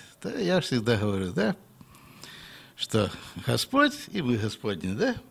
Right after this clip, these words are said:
И мы Господни. Хорошо.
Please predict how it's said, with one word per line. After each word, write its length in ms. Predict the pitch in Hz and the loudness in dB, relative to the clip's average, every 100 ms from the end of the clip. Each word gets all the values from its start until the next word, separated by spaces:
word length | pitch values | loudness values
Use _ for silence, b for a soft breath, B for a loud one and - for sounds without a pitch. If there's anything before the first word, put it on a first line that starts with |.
| - _ _ _ - - - | -20 _ _ _ -20 -20 -6
И 60 | 151 | -2
мы 140 | 104 | -2
Господни. 600 | 95 - - 92 - 110 - - _ - B B B B B B - | -4 -10 -10 -10 -10 -14 -14 -20 _ -20 B B B B B B 8
Хорошо. 500 | 220 240 - 123 | 12 12 12 6